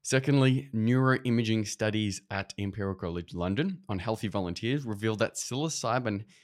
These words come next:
had a significant impact on brain function, especially the default mode network, indicating an antidepressant effect.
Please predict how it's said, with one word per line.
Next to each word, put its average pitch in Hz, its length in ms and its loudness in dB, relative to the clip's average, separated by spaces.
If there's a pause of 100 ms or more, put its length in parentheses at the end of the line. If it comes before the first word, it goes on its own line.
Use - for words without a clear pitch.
had 110 140 -4
a 110 120 2
significant 127 840 -2
impact 101 460 -4
on 98 140 -6
brain 92 320 -6
function, 135 560 -2 (440)
especially 131 840 -2
the 104 140 -4
default 107 560 -4
mode 95 380 -2
network, 85 540 -8
indicating 98 560 -6
an 90 100 -12 (140)
antidepressant 101 1120 -8 (100)
effect. - 500 -14